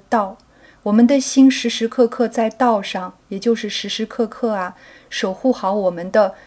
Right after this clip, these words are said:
纯净纯善的这颗佛心。我们的心就是忠的。啊，那这个就要战战兢兢啊，如临深渊，如履薄冰，所以对自己呢，要很严。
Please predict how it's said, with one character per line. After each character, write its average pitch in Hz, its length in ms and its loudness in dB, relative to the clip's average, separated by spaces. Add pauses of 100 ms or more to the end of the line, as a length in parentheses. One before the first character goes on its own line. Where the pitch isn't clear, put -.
(140)
纯 208 320 -2
净 233 320 6
纯 202 340 -8
善 254 340 2
的 185 120 -2
这 208 180 -8
颗 214 220 -8
佛 196 340 -6
心。 240 480 2 (600)
我 190 80 -4
们 196 120 -2
的 226 140 4
心 233 260 4
就 226 140 4
是 208 140 -12
忠 233 400 4
的。 190 200 -4 (1000)
啊， 202 140 -4
那 214 140 0
这 247 180 0
个 208 120 -2
就 220 180 0
要 208 340 2 (1160)
战 262 200 6
战 226 220 2
兢 233 260 6
兢 240 300 6
啊， 196 220 -6 (220)
如 202 200 -4
临 214 240 -2
深 226 280 0
渊， 220 260 0
如 190 160 -8
履 202 120 -8
薄 185 240 -6
冰， 226 360 0 (160)
所 - 180 -6
以 220 100 0
对 226 200 0
自 226 180 -6
己 190 240 -14
呢， 185 180 -12
要 208 160 -2
很 196 360 -10
严。 185 380 -6